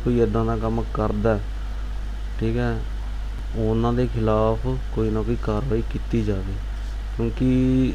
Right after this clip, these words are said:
ਜਿਸ ਹਿਸਾਬ ਨਾਲ ਇਹਨਾਂ ਨੇ ਪੂਰਾ ਰਸਤਾ ਬੰਦ ਕੀਤਾ ਹੋਇਆ ਸੀਗਾ, ਰਾਤ ਨੂੰ ਮੰਨ ਕੇ ਚਲੋ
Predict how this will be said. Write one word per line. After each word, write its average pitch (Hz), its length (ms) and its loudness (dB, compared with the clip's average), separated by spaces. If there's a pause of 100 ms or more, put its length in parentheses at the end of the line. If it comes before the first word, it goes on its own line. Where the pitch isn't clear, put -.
ਜਿਸ 117 200 0
ਹਿਸਾਬ 127 220 0
ਨਾਲ 123 120 2
ਇਹਨਾਂ 123 180 2
ਨੇ 127 80 0
ਪੂਰਾ 123 280 2
ਰਸਤਾ 117 240 0
ਬੰਦ 113 260 2
ਕੀਤਾ 113 280 0
ਹੋਇਆ 117 160 2
ਸੀਗਾ, 117 240 2
ਰਾਤ 113 260 4
ਨੂੰ 117 120 0
ਮੰਨ 113 320 0
ਕੇ 113 80 2
ਚਲੋ 113 260 2